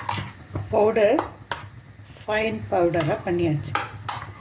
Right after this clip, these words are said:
நல்லா மிக்ஸ் பண்ணி ஆற வச்சுட்டு, அதுக்கப்புறம் ஏர்டைட் கண்டெய்னரில் எடுத்து வச்சுக்கணும். சூடான சாத்துல நெய் போட்டு பிசிஞ்சு சாப்பிடுச்சே, தொட்டுக்க பொரிச்ச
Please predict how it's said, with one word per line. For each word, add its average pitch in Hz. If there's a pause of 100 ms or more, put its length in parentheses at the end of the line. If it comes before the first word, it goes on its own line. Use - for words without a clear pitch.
(720)
நல்லா 202 (120)
மிக்ஸ் -
பண்ணி 208 (960)
ஆற 240 (160)
வச்சுட்டு, 180 (680)
அதுக்கப்புறம் 185 (140)
ஏர்டைட் 208
கண்டெய்னரில் 185
எடுத்து 185
வச்சுக்கணும். 190 (840)
சூடான 311 (100)
சாத்துல 196 (720)
நெய் 247 (120)
போட்டு 196 (760)
பிசிஞ்சு 254 (120)
சாப்பிடுச்சே, 180 (680)
தொட்டுக்க 302 (120)
பொரிச்ச 311